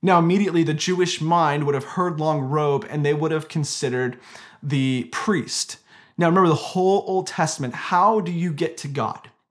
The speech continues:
You sin, so you get a sacrifice. You bring it to the priest. The priest sacrifices it to God, and then you're kind of redeemed in that way.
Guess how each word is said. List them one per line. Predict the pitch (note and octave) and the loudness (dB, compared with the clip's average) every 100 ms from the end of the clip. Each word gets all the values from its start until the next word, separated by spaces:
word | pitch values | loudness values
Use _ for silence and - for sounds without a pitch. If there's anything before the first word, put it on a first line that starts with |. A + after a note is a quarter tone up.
| _ _ _ _ _ - | _ _ _ _ _ -8
You | C#3 C#3 C#3 C3 - - | -2 0 0 -2 -6 -10
sin, | - - E3+ A#2+ A#2 D3+ - _ _ - | -6 -2 -2 0 -2 -4 -8 _ _ -8
so | - C#3+ | -2 0
you | C#3 | 0
get | C#3+ C3+ | 0 0
a | |
sacrifice. | C3+ - C#3+ - C3+ - A#2 C#3+ - - _ - _ D3+ | 0 0 0 -2 -6 -2 -2 -2 -8 -10 _ -20 _ -2
You | E3 | -2
bring | D3 D#3 E3 | 0 2 2
it | E3 - | 0 -2
to | D3+ | -4
the | D3+ | -4
priest. | - B2+ A#2+ B2 - | -6 -4 -4 -4 -8
The | |
priest | C#3 - E3+ F3 | -8 -4 -4 -2
sacrifices | - C3+ - D3 C3+ C#3+ D3 C3+ | -2 -2 -4 -4 -4 -2 -4 -6
it | C3 - - - - | -6 -8 -16 -20 -10
to | - | -8
God, | B2 B2+ A#2+ B2 | -2 0 0 0
and | C#3 C#3 | -2 -2
then | C3 B2 | 0 -2
you're | B2+ | -4
kind | - C#3+ | -2 -2
of | C3 | -2
redeemed | B2 A#2+ D3 D3+ C3+ A#2+ - - - _ - | -4 -6 -4 -2 -2 -4 -6 -20 -20 _ -6
in | D3+ C#3+ | -2 0
that | C3 A#2+ C#3 | 2 0 0
way. | D#3 B2 - - | 0 0 -4 -12